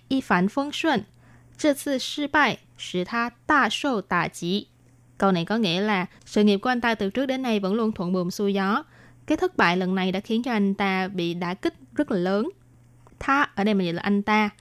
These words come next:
Sự nghiệp nghĩa là sự nghiệp. Xiang lại nghĩa là từ trước tới nay.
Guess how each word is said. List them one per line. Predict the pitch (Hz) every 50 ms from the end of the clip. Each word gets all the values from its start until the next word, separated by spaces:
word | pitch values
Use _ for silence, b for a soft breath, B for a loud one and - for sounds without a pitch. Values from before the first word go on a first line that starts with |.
| _ - -
Sự | - - - 311
nghiệp | 294 277 254 247 277 277 240 190 - -
nghĩa | 185 180 180 185
là | 208 190 180
sự | - - 170 170
nghiệp. | 180 185 180 180 175 - b b b b b b
Xiang | - - - - 349 311 254 208 190
lại | 180 170 160 175 190 - _ -
nghĩa | - 185 190
là | 196 196 170
từ | - - 185 170
trước | - _ - 262 302 320 -
tới | 247 247
nay. | 247 247 226 214 196